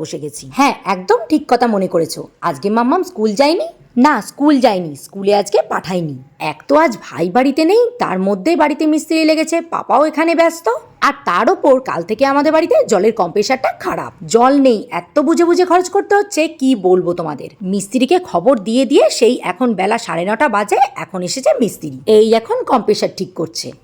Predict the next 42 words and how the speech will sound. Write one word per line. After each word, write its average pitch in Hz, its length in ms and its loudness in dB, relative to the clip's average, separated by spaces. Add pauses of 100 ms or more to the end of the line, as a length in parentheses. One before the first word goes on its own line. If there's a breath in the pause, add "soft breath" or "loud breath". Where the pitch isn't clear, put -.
(120)
এই 277 60 2 (140)
ভিডিওটা 208 460 2
হচ্ছে 330 240 0 (160)
জন্মাষ্টমীর 202 640 0
দিনের 175 260 -4
ভিডিও, 139 260 -8 (400 soft breath)
যেহেতু 175 300 -4 (120)
আমাদের 311 220 2 (200)
আতুর 330 280 -2
আর 339 140 2
ওষুধ 339 220 -2 (120)
দুটোই, 339 300 2 (140)
তাই 208 180 -2 (100)
আজকে 185 280 -4
আর 453 160 -2
কোনো 311 140 2 (120)
পুজো 220 280 0
আর্চা 185 280 -4
হবে 143 240 -6
না, 110 40 -16 (220)
তাই 311 120 6 (140)
মনের 170 340 -2
তৃপ্তির 381 420 4
জন্য 302 160 4 (160)
একটু - 180 0 (240)
শ্রীকৃষ্ণের 233 580 -4 (100)
গান 247 160 4 (100)
চালিয়েছি। 165 500 -4
আর - 60 0 (160)
এই 220 160 2
শুনে 381 180 2 (100)
মাম্মাম 262 260 2 (100)
পড়াশোনা 311 420 0
বাদ 370 200 4
দিয়ে 294 160 4 (100)
নাচতেই 202 460 -2
শুরু 165 200 -10
করে 151 200 -8
দিয়েছে। 131 280 -16 (320)
আর 226 80 2 (100)
প্লিজ 339 220 4 (140)
মাম্মামের 208 360 2